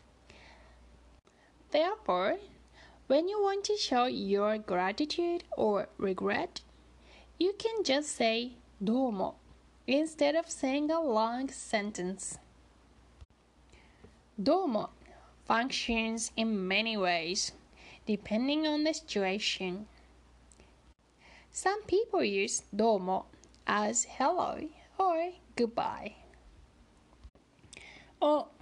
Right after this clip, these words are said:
Many words that begin with お can also be used without it. お and such words simply add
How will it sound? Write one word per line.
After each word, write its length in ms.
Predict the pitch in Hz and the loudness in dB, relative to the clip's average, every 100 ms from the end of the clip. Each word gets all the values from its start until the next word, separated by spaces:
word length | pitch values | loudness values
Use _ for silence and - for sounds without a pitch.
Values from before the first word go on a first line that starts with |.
| - - - - - - - - - - - | -20 -20 -20 -20 -20 -20 -20 -20 -20 -12 -4
Many 300 | 247 277 294 | -2 0 0
words 360 | 240 233 247 - | 2 2 -2 0
that 260 | 220 226 | 0 2
begin 460 | - 208 196 202 220 | -2 -2 0 0 0
with 160 | 214 214 - | -2 -4 -4
お 200 | 226 220 220 - - - - - - | 2 2 0 -14 -20 -20 -20 -20 -20
can 260 | - 269 269 - - | -4 -2 -2 -8 -8
also 540 | - 247 311 - 381 392 | 0 0 0 -4 -2 0
be 120 | 359 | 0
used 580 | 311 220 240 277 - - - - - | 0 0 -2 -4 -8 -16 -20 -20 -4
without 480 | 233 247 202 196 208 | -2 0 -2 -2 -6
it. 260 | - - - - - - - - - - - - - - | -8 -10 -16 -20 -20 -20 -20 -20 -20 -20 -20 -20 -14 -2
お 240 | 247 254 - - - - | -2 -2 -8 -20 -20 -6
and 160 | 269 320 | -2 -2
such 380 | - 277 339 - | 0 0 0 0
words 260 | 226 240 | 0 0
simply 600 | - - 240 269 294 302 - | -2 -4 -4 0 0 0 0
add 280 | 214 214 | 0 0